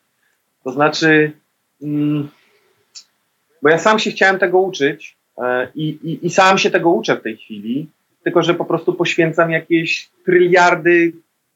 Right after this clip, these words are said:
minut na to, żeby samemu szukać, zakreślać, próbować. Mm, niestety ja jestem mocno samoukiem, z tym, że miałem tą przyjemność, że miałem mentorów, którzy wskazywali mi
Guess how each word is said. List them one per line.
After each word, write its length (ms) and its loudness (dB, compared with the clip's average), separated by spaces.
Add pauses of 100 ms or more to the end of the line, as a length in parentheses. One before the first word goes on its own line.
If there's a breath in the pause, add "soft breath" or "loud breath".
(180)
minut 600 2
na 200 2
to, 320 2 (460)
żeby 180 -4
samemu 420 0
szukać, 440 -2
zakreślać, 680 0
próbować. 960 0 (380)
Mm, 380 -6 (340)
niestety 800 2
ja 240 6
jestem 760 0 (600)
mocno 420 0
samoukiem, 800 0
z 60 -18
tym, 140 -4
że 120 -4
miałem 320 2
tą 180 0
przyjemność, 640 -2
że 120 -4
miałem 300 2
mentorów, 480 0
którzy 200 -12
wskazywali 560 -2
mi 400 -6